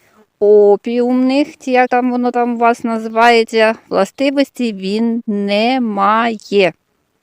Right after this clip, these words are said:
Е, так що ця передача для вас не буде корисна. Можете виключати.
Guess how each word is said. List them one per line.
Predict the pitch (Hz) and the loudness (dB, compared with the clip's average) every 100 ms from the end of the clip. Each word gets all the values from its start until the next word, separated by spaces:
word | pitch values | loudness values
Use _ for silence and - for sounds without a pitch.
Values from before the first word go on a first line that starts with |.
| _ _ _ _ _ _ _ _ _ _ _ _ _ _ _ _ _ _ _ _ - | _ _ _ _ _ _ _ _ _ _ _ _ _ _ _ _ _ _ _ _ -10
Е, | 240 240 240 - | -6 -4 -4 4
так | 233 240 | 4 4
що | - - 240 226 220 220 - - - - - _ _ _ _ _ _ _ _ _ _ _ _ _ - | 0 -4 0 2 2 0 -8 -20 -20 -20 -20 _ _ _ _ _ _ _ _ _ _ _ _ _ 0
ця | 254 277 - - 302 | 2 4 0 -8 -16
передача | - 240 226 226 240 233 214 | -2 0 2 2 2 2 -2
для | 196 | -2
вас | 208 220 | 0 -2
не | 240 240 247 | 0 0 0
буде | 185 196 160 165 | -2 -6 -6 -6
корисна. | - 165 156 160 175 - 180 _ _ _ _ _ _ _ _ _ _ _ _ _ _ | -6 -10 -10 -12 -16 -20 -20 _ _ _ _ _ _ _ _ _ _ _ _ _ _
Можете | 226 226 220 - | -4 -2 -2 -4
виключати. | 185 190 196 185 - 165 - | -4 -4 -2 -6 -6 -8 -12